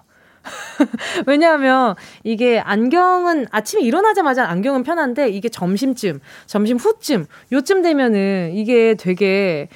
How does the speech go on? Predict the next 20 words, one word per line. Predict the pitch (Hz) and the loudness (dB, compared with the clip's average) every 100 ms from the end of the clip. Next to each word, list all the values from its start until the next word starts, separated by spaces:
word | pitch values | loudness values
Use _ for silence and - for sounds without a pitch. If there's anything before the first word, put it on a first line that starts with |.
| - - - - - | -20 -20 -20 -20 -8
거추장스러워지기 | 208 - 392 294 262 214 180 156 | -6 0 0 2 4 2 0 -4
시작하거든요. | 156 240 247 175 151 165 214 185 | -4 -4 -2 -2 -4 -4 -6 -8
특히나 | - - 359 240 | -14 -4 0 2
요즘 | 175 240 | 2 0
같은 | 240 226 | 0 0
경우에 | 208 190 185 | 2 2 0
마스크를 | 143 170 - 269 | -2 -4 -2 -2
자주 | 277 170 180 | -2 -6 -6
끼잖아요. | 170 151 139 131 131 131 151 - - - - - | -6 -6 -8 -8 -10 -10 -14 -18 -20 -20 -20 -6
아, | 196 | -2
렌-, | 170 160 196 | 0 0 0
렌즈 | 180 175 233 277 | 0 4 4 2
끼던 | - 247 233 | 0 2 2
시절이 | 196 202 185 | 2 0 -2
갑자기 | 165 147 196 175 | -4 -4 -2 -2
생각이 | 240 277 165 | 0 0 -2
났어요. | 143 190 | -4 0
근데 | 302 269 | 2 4
렌즈 | 190 302 330 | 4 4 4
이게 | 233 196 202 208 220 175 156 | 2 4 2 4 2 0 -4